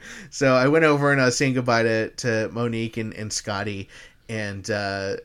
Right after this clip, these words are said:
Speaker 2: they're just so, they're so wonderful, you know, all the Al's gals. Um, and I was just complimenting Monique about how much I love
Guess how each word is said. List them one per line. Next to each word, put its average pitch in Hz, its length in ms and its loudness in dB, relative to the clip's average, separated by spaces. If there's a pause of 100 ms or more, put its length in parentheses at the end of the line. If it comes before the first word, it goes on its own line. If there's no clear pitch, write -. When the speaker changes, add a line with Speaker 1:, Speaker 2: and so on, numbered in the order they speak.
Speaker 2:
they're 226 180 10
just 170 220 0
so, 117 340 0
they're 131 100 -2
so 117 480 2
wonderful, 98 600 -8
you 107 80 -10
know, 101 100 -8
all 92 240 -8
the 87 220 -10
Al's 95 220 -8
gals. 90 420 -8 (400)
Um, 101 360 -6 (100)
and 113 140 -6
I 110 60 -2
was 107 300 -6 (100)
just - 220 -10
complimenting 117 600 -6
Monique 135 400 -2
about 110 180 -2
how 131 220 -2
much 139 240 -2
I 170 80 2
love 107 480 -4